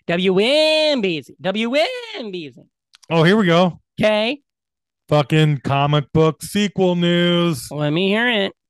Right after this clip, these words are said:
Speaker 2: Constantine officially announced with Keanu Reeves returning.
Speaker 1: I saw that. I wanna know. I mean, obviously, H B O Max is crazy,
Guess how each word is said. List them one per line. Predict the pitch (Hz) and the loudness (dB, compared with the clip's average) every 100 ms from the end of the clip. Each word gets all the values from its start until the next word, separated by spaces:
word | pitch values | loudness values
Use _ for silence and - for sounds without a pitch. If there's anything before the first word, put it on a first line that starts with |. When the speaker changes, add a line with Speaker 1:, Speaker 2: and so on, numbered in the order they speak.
| _ - | _ -4
Speaker 2:
Constantine | 160 196 202 147 - 139 113 | -2 -2 -4 -6 -6 -6 -6
officially | 104 165 165 165 | -6 -8 -4 -6
announced | 151 131 160 135 | -4 -2 -2 -4
with | - - | -10 -10
Keanu | 135 135 151 | -8 -4 -4
Reeves | 131 143 147 120 | -4 -4 -4 -6
returning. | 104 - 135 120 87 _ - | -10 -8 -8 -8 -10 _ -8
Speaker 1:
I | 175 175 | -4 -4
saw | - - 226 349 | -4 -2 0 0
that. | 339 175 - - | 0 -4 -8 -10
I | 262 392 | -4 -2
wanna | 622 554 320 | 0 2 2
know. | 269 262 240 | 2 0 -2
I | - | -4
mean, | 302 330 | -2 -2
obviously, | 339 392 294 240 202 | -2 -2 -2 -2 -2
H | 196 | -2
B | 226 | -2
O | 202 | -2
Max | 156 147 - | -2 -6 -8
is | 151 - | -14 -14
crazy, | - 143 139 143 185 214 | -10 -8 -8 -8 -8 -10